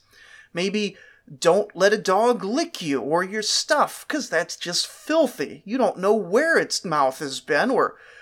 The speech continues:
more like, "You do know where its mouth has been." Maybe, "If you talk about sex stuff too much, you're like a filthy dog, keeping your tongue on your genitals all the time."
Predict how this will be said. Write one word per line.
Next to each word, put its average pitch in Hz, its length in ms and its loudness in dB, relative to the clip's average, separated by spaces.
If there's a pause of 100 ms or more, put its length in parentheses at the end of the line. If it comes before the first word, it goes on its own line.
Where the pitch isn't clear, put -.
(160)
more 170 180 -2
like, 160 360 4 (120)
"You 185 280 -6
do 180 360 0
know 139 220 2
where 131 220 0
its 123 180 -4
mouth 135 320 -4
has 131 220 -10
been." 117 460 -6 (1120)
Maybe, 190 480 0 (360)
"If 190 200 -8
you 180 100 -8
talk 175 320 -2
about 156 300 0
sex - 400 0
stuff - 480 0
too 147 240 -2
much, 156 340 -4
you're 330 140 0
like 262 240 0
a 247 100 4
filthy 233 600 -2
dog, 160 680 2
keeping 214 360 -6
your 214 100 -4
tongue 156 560 0
on 170 360 0
your 185 200 -4
genitals 170 760 -2
all 143 160 -2
the 135 100 -6
time." 123 640 -6